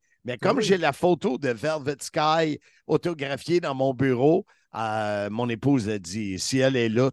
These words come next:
Speaker 1: toi, tu y vas pas. »
Speaker 2: Ouais, parce qu'elle, là, on va se le dire, elle capotait sur Mister Fun International dans le temps, là.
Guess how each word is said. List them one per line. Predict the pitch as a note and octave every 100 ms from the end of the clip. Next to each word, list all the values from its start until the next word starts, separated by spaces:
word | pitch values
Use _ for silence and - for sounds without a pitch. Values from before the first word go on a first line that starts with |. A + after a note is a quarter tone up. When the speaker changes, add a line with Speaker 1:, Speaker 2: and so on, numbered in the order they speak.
| -
Speaker 1:
toi, | D3
tu | - B2+
y | A2+
vas | G2 F#2
pas. » | - F2+ _ _ _
Speaker 2:
Ouais, | C3+ C3+
parce | G#2 -
qu'elle, | A#2 - F3+ E3+
là, | C#3 C#3
on | A2
va | A#2+
se | -
le | G#2+
dire, | G2+ D3 G2
elle | -
capotait | D#3 D3 A2+ - D3 C#3
sur | G#2+
Mister | G#2 A#2 A2+ G#2
Fun | B2+ C3
International | A2 F#2+ G#2 G#2 G2+ G#2 B2 C3+
dans | F#2+
le | F2+
temps, | A#2 G#2+
là. | F2+